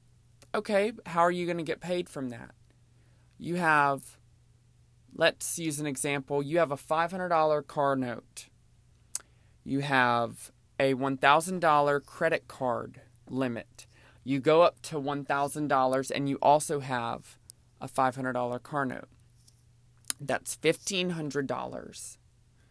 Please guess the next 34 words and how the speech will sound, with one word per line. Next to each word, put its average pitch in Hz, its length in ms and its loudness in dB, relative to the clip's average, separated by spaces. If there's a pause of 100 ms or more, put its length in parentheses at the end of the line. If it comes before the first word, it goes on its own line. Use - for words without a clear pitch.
(1120)
Where 147 180 4
are 165 60 6
you 190 160 2
gonna 196 180 4
get - 180 -2
the 180 60 -2
money 165 500 2
if - 220 -6
all 143 160 4
you 143 160 -2
do 127 220 0
is 123 100 -2
sing, 117 520 -4
but 127 220 -8
you 135 80 -4
don't 131 280 -2
get 127 240 -4
paid 135 500 -6 (160)
half 127 320 -6
of - 160 -18
that? - 240 -14 (340)
You 180 140 -6
know? 214 320 0 (560)
And 208 160 -2
that's 233 240 0
just 294 220 -4
an 240 100 -2
example 175 600 -2
of 147 400 2 (500)
my 165 220 2
dream 165 360 -2
as 165 120 -2
a 165 40 -6
kid, 143 500 -2